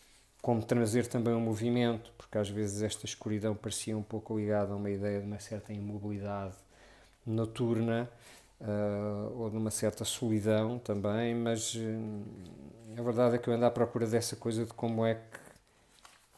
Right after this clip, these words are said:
Pois há, há imagens como esta que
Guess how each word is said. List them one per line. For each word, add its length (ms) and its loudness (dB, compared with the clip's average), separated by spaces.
Pois 100 4
há, 280 6
há 80 10
imagens 400 4
como 280 2
esta 240 2
que 180 -8